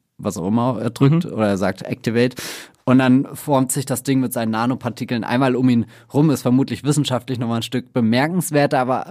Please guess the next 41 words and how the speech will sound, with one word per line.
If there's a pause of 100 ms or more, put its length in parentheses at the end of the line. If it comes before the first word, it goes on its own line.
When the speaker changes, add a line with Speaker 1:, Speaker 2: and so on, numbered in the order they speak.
Speaker 1:
rein
auf
so
einer
erzählerischen
Ebene
im
Medium-Film,
wo
es
um
Bilder
geht,
in
denen
was
<laughs>
passiert, (440)
ähm,
ist
Speaker 2:
Da
muss
halt
ab
und
zu
auch
mal
eine
Schubkarre,
muss
der
Anzug
im
Speaker 1:
Genau,
Speaker 2:
Schubkarren
Speaker 1:
also
Speaker 2:
mitgenommen
werden.
Speaker 1:
du
kannst,